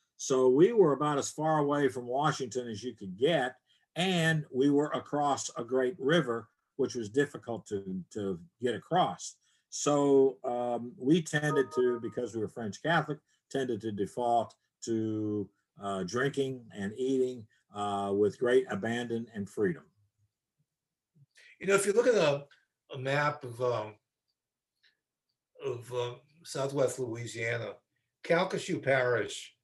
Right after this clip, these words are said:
Speaker 2: the northern border is a straight line except it makes this little loop right in the middle, kinda jumps up and then goes back to the straight line.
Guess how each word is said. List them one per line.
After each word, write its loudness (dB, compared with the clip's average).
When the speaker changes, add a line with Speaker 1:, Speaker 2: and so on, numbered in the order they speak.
Speaker 2:
the -4
northern 2
border 2
is -6
a -12
straight -2
line -4
except 2
it -2
makes 2
this -8
little 2
loop 0
right 6
in -4
the -2
middle, 2
kinda -2
jumps 0
up 4
and -4
then -4
goes 2
back 4
to -6
the -4
straight -2
line. 0